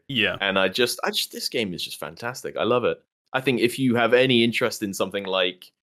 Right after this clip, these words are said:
Speaker 2: um, The Forest, I, 'cause I know that got delayed, didn't it, recently?
Speaker 1: Oh, um, Sons of the
Speaker 2: Um,
Speaker 1: Forest.
Speaker 2: Sons of the Forest, yeah, yeah. So if
Speaker 1: Weird,
Speaker 2: you're
Speaker 1: weird
Speaker 2: looking
Speaker 1: name.
Speaker 2: for that
Speaker 1: <laughs>
Speaker 2: Yeah, it is weird. <laughs> Yeah, it
Speaker 1: Yeah.
Speaker 2: is weird.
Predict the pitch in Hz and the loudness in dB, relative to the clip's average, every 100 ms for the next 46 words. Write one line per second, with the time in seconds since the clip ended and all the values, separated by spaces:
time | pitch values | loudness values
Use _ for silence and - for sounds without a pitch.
0 | _ _ _ - 95 92 87 85 90 - | _ _ _ -4 0 0 0 -4 -8 -4
1 | 104 98 80 - - - - 95 98 98 | 2 4 4 0 -8 -12 -8 -8 -2 0
2 | 101 98 101 85 - _ _ _ 104 92 | 2 4 2 0 -6 _ _ _ 0 0
3 | - - 95 90 85 78 78 - _ _ | -2 -6 0 2 2 0 -4 -14 _ _
4 | 117 92 85 92 92 110 104 101 101 95 | -4 -2 -2 0 -2 0 2 2 2 0
5 | 98 - 113 107 98 92 92 90 87 85 | -2 -4 -2 -2 -4 -4 0 2 2 0
6 | - - - _ _ _ - 117 117 113 | -6 -16 -20 _ _ _ -4 0 2 2
7 | 107 107 92 82 82 - 92 87 87 80 | 2 4 4 4 2 0 2 4 4 2
8 | 80 - 98 143 - 101 - 131 151 - | 2 0 2 4 4 2 0 2 2 2
9 | 87 80 92 98 87 - - - - - | -2 -2 0 2 4 2 -4 -14 -20 -14
10 | - - 165 - - - - 123 107 117 | -12 -10 -10 -8 -8 -2 2 4 4 2
11 | 143 135 180 139 110 139 127 120 104 | 2 4 6 8 8 6 4 2 2